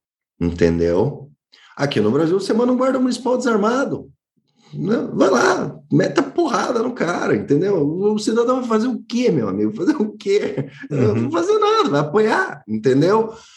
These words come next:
Speaker 1: O que é diferente, por exemplo, por exemplo, aqui no Brasil, se você tem uma questão de briga de, de, de casais, entendeu? Eles perguntam, tem alguém armado? Entendeu? Por que que eles fazem essa pergunta?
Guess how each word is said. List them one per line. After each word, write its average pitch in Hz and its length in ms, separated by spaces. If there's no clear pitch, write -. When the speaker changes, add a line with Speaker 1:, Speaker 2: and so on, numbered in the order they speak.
Speaker 1:
O 135 180
que 139 220
é 131 140
diferente, 120 800
por 107 200
exemplo, 135 760
por 113 120
exemplo, 107 220
aqui - 120
no 165 120
Brasil, 120 580
se - 140
você 170 240
tem 123 240
uma 110 160
questão 101 420
de 92 280
briga 120 400
de, 113 340
de, 104 360
de 92 200
casais, 101 760
entendeu? 104 640
Eles 131 140
perguntam, 170 560
tem 233 200
alguém 113 360
armado? 104 680
Entendeu? 113 480
Por - 120
que - 100
que 185 80
eles 180 140
fazem 131 180
essa - 160
pergunta? 95 560